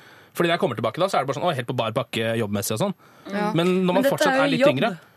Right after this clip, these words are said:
Speaker 1: Ja, det er det jeg
Speaker 3: Tenker jeg.
Speaker 1: mener. Det er jo en
Speaker 3: Hvis
Speaker 1: jobb,
Speaker 3: noen hadde
Speaker 1: så
Speaker 3: sagt
Speaker 1: liksom
Speaker 3: til meg nå, eh, «Jenny, du får, du får lov til å reise jorda rundt. Vi setter all jobb til side.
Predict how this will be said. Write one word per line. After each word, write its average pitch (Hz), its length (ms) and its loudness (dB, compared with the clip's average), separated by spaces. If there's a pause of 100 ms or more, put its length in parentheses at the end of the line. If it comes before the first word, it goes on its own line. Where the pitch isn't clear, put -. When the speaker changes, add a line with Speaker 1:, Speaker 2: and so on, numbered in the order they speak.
(240)
Speaker 1:
Ja, 294 140 4
det 311 80 4
er 285 40 4
det 254 60 2
jeg 247 80 4
Speaker 3:
Tenker - 0 -
jeg. 311 80 4
Speaker 1:
mener. 311 160 0 (100)
Det 190 100 0
er 185 80 4
jo 185 60 2
en 240 60 2
Speaker 3:
Hvis - 80 6
Speaker 1:
jobb, 311 100 8
Speaker 3:
noen 269 200 2
hadde 247 100 2
Speaker 1:
så 247 80 4
Speaker 3:
sagt 214 140 2
Speaker 1:
liksom 190 100 -2
Speaker 3:
til 262 100 0
meg 226 280 -2
nå, 214 300 -2 (380)
eh, 214 380 -4
«Jenny, 220 240 -2
du 254 180 -4
får, 254 560 -4 (280)
du 233 100 -4
får 262 120 0
lov 226 100 -6
til 269 140 0
å 254 40 -4
reise 214 680 -4 (200)
jorda 175 540 -4
rundt. 190 360 -6
Vi 226 260 -4 (240)
setter - 360 -6
all 226 240 -2
jobb 190 280 -2
til 220 120 -8
side. 202 380 -4